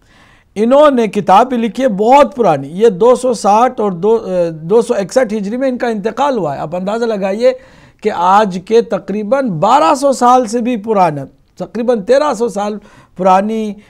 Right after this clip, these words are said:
شخصیت ہے۔ انہوں نے اپنی کتاب صحیح مسلم میں کتاب فضائل الصحابہ، اس کو دیکھیے، اب میں اوپر جو، آ، ایرو کر رہا ہوں، یہ کتاب فضائل الصحابہ ہے،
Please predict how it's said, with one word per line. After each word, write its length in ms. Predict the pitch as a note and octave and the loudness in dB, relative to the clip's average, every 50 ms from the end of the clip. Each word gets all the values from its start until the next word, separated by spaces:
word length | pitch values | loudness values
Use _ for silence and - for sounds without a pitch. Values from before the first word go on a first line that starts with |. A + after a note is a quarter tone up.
| _ | _
شخصیت 520 | _ - F3+ - - - F3+ F3 - A2+ A#2 | _ -6 -6 -6 -6 -6 -4 -4 -4 -4 -4
ہے۔ 280 | G#2+ - _ _ _ _ _ _ _ _ _ _ _ _ | -10 -16 _ _ _ _ _ _ _ _ _ _ _ _
انہوں 420 | - A#3 B3+ C4 D4 D#4 D#4 D4+ C4+ | -4 -2 0 2 4 4 4 4 4
نے 400 | A#3 A3 G#3+ G#3 G3+ G#3 G#3+ G#3 - - | 2 -2 -2 -4 -4 -4 -6 -6 -6 -2
اپنی 380 | G3 G3 G3 - A#3+ A#3+ B3+ A3 | -2 -2 -2 -4 -6 -4 -4 -4
کتاب 500 | - A3+ G#3 E3 G3 F#3 F#3+ F#3+ F#3 - | -4 -6 -4 0 2 4 4 4 2 0
صحیح 280 | - G3 F#3+ A#3 B3+ | -6 -4 -4 -4 -4
مسلم 480 | A#3 A3+ G#3+ - - F#3+ F#3+ F3+ F3 E3 | -4 -4 -6 -6 -6 -6 -6 -6 -4 -6
میں 420 | D#3 D#3 E3 F3 F3+ F#3+ G3 G3 | -6 -8 -6 -6 -4 -4 -6 -6
کتاب 680 | F#3 _ - F#3+ F3+ F#3 - G3 G#3 A3 A#3 A#3 G#3+ A#3+ A#3+ A#3 - - | -10 _ -10 -10 -8 -4 2 4 4 4 4 2 2 0 0 0 -2 -4
فضائل 580 | F#3+ F3+ E3+ E3 F#3 G3 G#3 G#3+ A3 A3+ A3+ | -4 -2 -2 2 4 4 4 2 2 0 -2
الصحابہ، 600 | A#3 A#3 G3 - A3 E3+ F3 E3+ D#3 D3+ D3+ D3 | -2 -2 -2 0 2 4 4 4 4 2 -2 -2
اس 120 | E3 F3 - | -4 -6 -6
کو 100 | - A3 | -6 -4
دیکھیے، 300 | G3+ A3 G#3 F#3+ A3+ A3+ | -2 -2 -2 -2 -4 -4
اب 80 | G#3 | -4
میں 100 | G3 G3+ | -4 -6
اوپر 260 | G3 G3 F#3 G3+ A3 G3+ | -6 -6 -6 -6 -8 -6
جو، 200 | F#3 G#3 G3 - - - - - - _ _ | -4 -6 -6 -6 -10 -18 -20 -20 -20 _ _
آ، 300 | - C#3+ D3 D3 D#3 E3 | -10 -10 -10 -4 0 2
ایرو 160 | E3+ F#3+ G#3+ | 2 2 2
کر 180 | G3+ F3+ G3 F3+ | -2 -2 -4 -2
رہا 100 | F3+ F#3+ | -2 -2
ہوں، 100 | G3+ G#3 - - _ _ _ _ _ | -4 -4 -10 -16 _ _ _ _ _
یہ 200 | E3+ G3 A#3 B3 | -6 0 0 0
کتاب 520 | A#3+ - G#3+ G#3 - G#3+ G3+ G#3+ G#3 F3+ - | 0 0 -8 -6 -2 -2 -2 -2 -2 -6 -6
فضائل 460 | - F3 E3 E3 F#3 G3+ A#3+ B3+ A#3+ A#3+ | -4 -4 0 2 2 2 2 2 2 0
الصحابہ 500 | A#3 - - E3+ D#3+ D#3+ D#3+ E3 G#3 A3+ | 0 0 0 2 4 4 2 2 0 0
ہے، 220 | G3 F#3 G3+ C4 | 2 2 0 -2